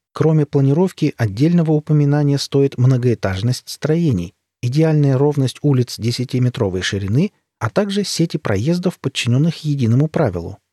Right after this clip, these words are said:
Одни шли строго с севера на юг, а другие — строго с запада на восток. Кроме того, в городе был водопровод. По всем улицам протекали арыки, и из них в дома подавалась вода. Но что ещё важнее,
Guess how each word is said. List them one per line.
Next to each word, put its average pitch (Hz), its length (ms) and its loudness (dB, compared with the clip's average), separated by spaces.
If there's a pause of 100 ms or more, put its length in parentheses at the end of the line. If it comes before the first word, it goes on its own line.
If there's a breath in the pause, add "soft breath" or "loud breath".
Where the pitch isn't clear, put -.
(220)
Одни 113 340 2
шли - 180 -8
строго 95 400 -4
с - 60 -6
севера 90 340 -4
на 90 140 -6
юг, 160 320 0 (180)
а 107 100 -4
другие — 104 520 -2
строго 143 420 -2
с 151 60 -4
запада 101 420 -6
на 120 140 2
восток. - 480 -6 (580)
Кроме 156 320 0
того, 196 380 0
в 110 120 -4
городе 139 380 0
был 120 240 0
водопровод. 131 760 -2 (540)
По 107 120 -6
всем 117 280 -2
улицам 156 400 0
протекали 110 540 -2
арыки, 151 560 -2 (240 soft breath)
и 135 160 2
из 107 100 -2
них 190 300 0
в - 40 -14
дома 110 280 0
подавалась 92 580 -4
вода. 113 380 -4 (400)
Но 110 100 2
что - 180 -4
ещё 107 280 0
важнее, 135 500 0